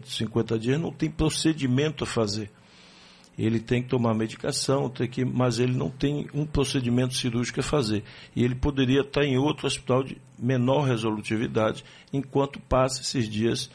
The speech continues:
dele se recuperar pra fazer a segunda etapa da cirurgia. Então, eh, nós estamos intensificando esse ar-, esse contato com as prefeituras pra que esses hospitais que já não fazem procedimento cirúrgico, eles possam receber esse paciente neste intervalo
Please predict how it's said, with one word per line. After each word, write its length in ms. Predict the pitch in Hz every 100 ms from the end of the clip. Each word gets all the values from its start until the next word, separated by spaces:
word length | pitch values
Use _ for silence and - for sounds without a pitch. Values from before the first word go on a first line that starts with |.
| - - - -
dele 220 | 113 120
se 200 | - 131
recuperar 680 | 120 123 - - 127 123 123
pra 100 | 143
fazer 300 | - 123 127
a 20 |
segunda 440 | 127 107 120 131
etapa 380 | 120 123 113 -
da 120 | 131
cirurgia. 540 | 117 - 131 131 104 95 - - - - _
Então, 580 | 147 135 139 139 123 -
eh, 360 | 110 110 107 107
nós 280 | 113 123 120
estamos 640 | - 120 117 113 101 -
intensificando 840 | 131 127 135 123 127 - 143 160 127
esse 200 | - 110
ar-, 140 | 110 - -
esse 280 | 110 107
contato 500 | - 120 107 120 113
com 80 | -
as 80 | 113
prefeituras 720 | - 120 - - 131 151 143 - - - - - -
pra 140 | - 131
que 140 | 127
esses 260 | 151 - 139
hospitais 480 | 151 - - 113 107
que 140 | 135
já 160 | 139 170
não 160 | 165
fazem 560 | - - 127 113 107 104 - - - _
procedimento 760 | - 117 - 127 113 104 107 104
cirúrgico, 520 | - - 127 143 -
eles 200 | 151 -
possam 400 | - 131 131 131
receber 440 | 131 143 156 127 131
esse 140 | 127
paciente 520 | - 123 - 135 135
neste 420 | 127 151 147 -
intervalo 720 | 120 123 123 104 107 117 -